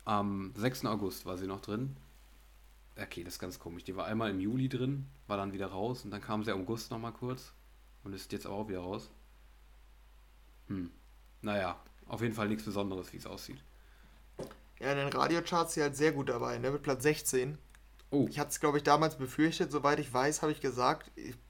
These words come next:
Speaker 2: ich befürchte, dass die im Radio läuft. Die läuft im Radio und ist auf dem auf-, aufsteigenden Ast.
Speaker 1: Da waren wir aber
Speaker 2: Ich find
Speaker 1: schon
Speaker 2: die
Speaker 1: in der
Speaker 2: halt auch
Speaker 1: Sommerpause,
Speaker 2: wirklich
Speaker 1: ne?
Speaker 2: schlecht.
Speaker 1: Ich glaub, da waren wir, ich glaub, da waren
Speaker 2: Ja.
Speaker 1: wir gar nicht mehr da. Ich meine, haben wir gar nicht drüber geredet.
Speaker 2: Ja, ja.
Speaker 1: Ja.
Speaker 2: Ja, okay, das, das kann sein. Ja, ja, dass wir,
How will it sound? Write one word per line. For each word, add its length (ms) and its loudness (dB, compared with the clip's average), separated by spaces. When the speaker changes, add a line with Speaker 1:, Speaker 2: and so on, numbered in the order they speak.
Speaker 2:
ich 240 -14
befürchte, 500 -2
dass 160 2
die 100 -2
im 100 2
Radio 340 8
läuft. 360 4
Die 40 -10
läuft 300 4
im 80 0
Radio 640 4
und 220 -4
ist 140 -2
auf 140 4
dem 120 -4
auf-, 400 0
aufsteigenden 680 2
Ast. 340 0
Speaker 1:
Da 140 2
waren 180 10
wir 80 8
aber 120 8
Speaker 2:
Ich 60 8
find 120 4
Speaker 1:
schon 80 4
Speaker 2:
die 60 8
Speaker 1:
in 100 8
der 40 2
Speaker 2:
halt 120 6
auch 100 6
Speaker 1:
Sommerpause, 160 4
Speaker 2:
wirklich 180 0
Speaker 1:
ne? 60 2
Speaker 2:
schlecht. 340 -2
Speaker 1:
Ich 100 -16
glaub, 160 -2
da 100 0
waren 160 4
wir, 180 4
ich 120 -12
glaub, 140 -4
da 120 -2
waren 80 6
Speaker 2:
Ja. 100 10
Speaker 1:
wir 60 12
gar 80 8
nicht 120 -2
mehr 80 -2
da. 260 0
Ich 80 -14
meine, 140 -4
haben 80 -6
wir 80 -2
gar 80 -4
nicht 140 -8
drüber 120 -6
geredet. 360 -4
Speaker 2:
Ja, 300 8
ja. 160 6
Speaker 1:
Ja. 100 -2
Speaker 2:
Ja, 200 8
okay, 200 4
das, 340 0
das 220 -4
kann 200 0
sein. 380 0
Ja, 140 -2
ja, 120 0
dass 200 -10
wir, 180 -2